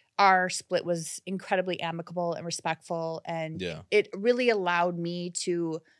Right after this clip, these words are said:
Speaker 1: unfortunately, do the really, really dirty work
Speaker 2: Mm-hmm.
Speaker 1: of getting down all the way down to the
Speaker 2: Yeah.
Speaker 1: that foundation.
Speaker 2: Yeah.
Speaker 1: So,
Speaker 2: Yeah,
Speaker 1: and it's
Speaker 2: that's
Speaker 1: been, actually, it's next month, it'll be ten years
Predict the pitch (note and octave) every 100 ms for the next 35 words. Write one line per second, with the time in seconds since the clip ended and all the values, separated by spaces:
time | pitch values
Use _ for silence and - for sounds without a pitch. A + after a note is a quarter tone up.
0 | _ _ _ F#3 F#3 - - F3 E3+ F3+
1 | F#3 F#3+ E3+ F#3 F3 D#3 D#3+ F3 F3 E3
2 | E3+ E3 E3 D#3 D#3 E3 F3 F#3 F#3 -
3 | _ _ F#2 F2 E3+ E3 D3+ D3+ - -
4 | _ _ _ _ _ _ _ _ F3+ F#3
5 | E3+ E3+ D#3+ D#3 D3 F3 F3+ F#3 F3+ E3
6 | E3 D#3+ D#3+ E3+ D#3+ D#3 D3 F#2 E2 F2
7 | D#3+ C3 - - E3 D#3 D3+ E3 F3+ G#3
8 | G3 F3 E3 E3 E3 E3+ - _ _ _
9 | _ _ - - _ _ _ F2 D#2 D2+
10 | G#3+ G#3+ G3+ C4 A#3+ A#3 - _ - A3+
11 | C4+ A3+ F#3+ - - _ _ F#3+ F#3+ G3
12 | - F#3 F#3+ F3 E3+ F#3 F#3 F3+ F3 E3+
13 | F3 _ _ _ _ _ _ - - F#3+
14 | G#3 F3+ F#3 - - -